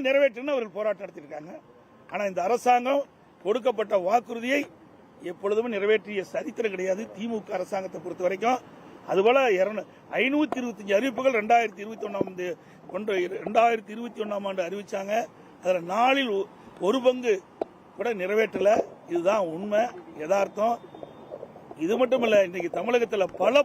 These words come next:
போராட்டம் நடந்திருக்கு. விவசாயிகள் போராட்டம், பஸ் தொழிலாளர் போராட்டம், செவிலியர் போராட்டம், இடைநிலை ஆசிரியர்கள் போராட்டம், தூய்மை பணியாளர் போராட்டம், இப்படி எல்லா தரப்புமே இன்னைக்கு போராட்டத்துக்கு வந்துட்டாங்க, வீதியில் வந்து போராடிட்டு இருக்கிறாங்க.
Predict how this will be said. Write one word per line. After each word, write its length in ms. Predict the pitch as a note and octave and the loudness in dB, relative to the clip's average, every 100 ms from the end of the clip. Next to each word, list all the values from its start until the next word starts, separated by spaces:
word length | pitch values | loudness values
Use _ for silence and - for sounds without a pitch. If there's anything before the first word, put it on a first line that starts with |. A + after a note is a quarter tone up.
| G3+ | 2
போராட்டம் 360 | B3 C4+ B3+ G#3 | -2 -4 -8 -6
நடந்திருக்கு. 380 | F#3+ D#3+ D#3 _ _ - _ _ _ E3+ | -6 -6 -16 _ _ -20 _ _ _ -6
விவசாயிகள் 540 | F#3 F#3+ F3+ F3+ F3 | -4 -4 -8 -8 -8
போராட்டம், 380 | G3 G3+ F#3+ - - - - - - - - - _ _ | -8 -8 -10 -8 -8 -4 -2 -2 -4 -14 -8 -8 _ _
பஸ் 200 | - - | -12 -6
தொழிலாளர் 420 | F3+ G3+ G3 F#3 F#3+ | -6 -6 -10 -8 -8
போராட்டம், 420 | G#3 G3+ G3+ G#3 _ - - - | -8 -12 -14 -18 _ -16 -12 -10
செவிலியர் 440 | F#3 G#3+ F#3+ F#3 F#3+ | -10 -10 -12 -12 -10
போராட்டம், 440 | G#3 G3+ G#3+ G#3+ - - - - - E3+ | -8 -8 -12 -18 -18 -20 -20 -20 -10 -8
இடைநிலை 300 | G3 G3 F3+ | -6 -6 -6
ஆசிரியர்கள் 420 | G3 G3+ F#3+ F3+ | -6 -8 -12 -10
போராட்டம், 420 | G3+ G#3 G#3 G#3 G#3 - - - - | -6 -6 -8 -12 -16 -20 -20 -18 -10
தூய்மை 280 | G#3+ G#3+ G3 | -8 -8 -10
பணியாளர் 380 | G3 G3+ F#3 D#3+ | -8 -4 -4 -6
போராட்டம், 440 | G3+ G#3+ G#3 G#3 A3 - - - - - - - - - | -8 -8 -8 -10 -14 -16 -20 -20 -20 -20 -20 -20 -14 -8
இப்படி 220 | B3 G#3 F#3+ A3+ - - - - - - | 0 0 0 -2 -8 -12 -16 -8 -4 -2
எல்லா 240 | F3 A3+ B3+ C#4 C4+ | 0 4 4 4 2
தரப்புமே 440 | A#3 B3 G#3+ B3+ C#4 | 0 -2 -2 -2 0
இன்னைக்கு 220 | C4+ A3 F#3+ | 0 -4 -4
போராட்டத்துக்கு 500 | A3 A3+ G#3+ F#3+ F#3+ | 0 0 0 -6 -8
வந்துட்டாங்க, 320 | F#3 F#3+ F#3 F3 | -6 -4 -4 -6
வீதியில் 280 | A#3 A3+ G3+ | -6 -4 -2
வந்து 180 | G#3+ F#3+ | 0 2
போராடிட்டு 340 | G3 F#3+ E3+ | 2 2 -4
இருக்கிறாங்க. 320 | D#3+ D#3+ C#3 | -10 -10 -10